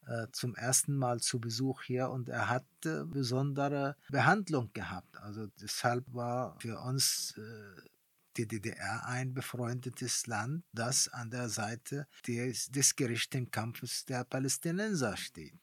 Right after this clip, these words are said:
Während das war nicht der Fall für Westdeutschland als nato-Mitglied und als, äh, Befürworter und Unterstützer Israel. So war die ganze Welt war geteilt.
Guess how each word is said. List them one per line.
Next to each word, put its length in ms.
Während 440
das 240
war 220
nicht 300
der 140
Fall 280
für 260
Westdeutschland 840
als 240
nato-Mitglied 1040
und 300
als, 380
äh, 160
Befürworter 1000
und 380
Unterstützer 760
Israel. 640
So 360
war 260
die 240
ganze 400
Welt 260
war 180
geteilt. 640